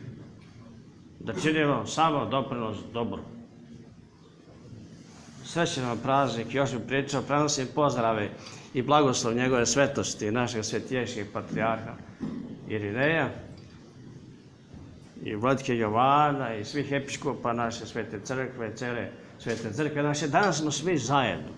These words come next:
<clears throat> Još ovo od mene. <clears throat> Kada je praznik i kada je praznik ovakav,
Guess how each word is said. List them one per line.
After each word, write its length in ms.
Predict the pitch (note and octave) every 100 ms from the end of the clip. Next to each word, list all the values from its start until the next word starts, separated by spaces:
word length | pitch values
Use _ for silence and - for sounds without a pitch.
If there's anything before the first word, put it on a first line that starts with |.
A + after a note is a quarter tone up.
| - - - - - - - - - - - - - - - - - - - - - - - - C#3 - -
<clears throat> 500 | G3 D#3+ D3 - A2+
Još 280 | D3 D#3
ovo 220 | D#3 D3+ C3
od 160 | A#2
mene. 380 | C3+ D#3 C3+ - - - - - - - - - - -
<clears throat> 800 | - B3 A#3+ A3 F#3 A2+ - -
Kada 180 | C3+ C#3
je 200 | B2+ -
praznik 540 | C#3 E3 C#3+ C#3 A#2
i 100 | C3
kada 260 | - A#2+ A#2
je 140 | G#2+
praznik 520 | A#2+ C3 B2+ A#2+ G#2
ovakav, 640 | G#2+ G2+ A2 A2 A2 A2+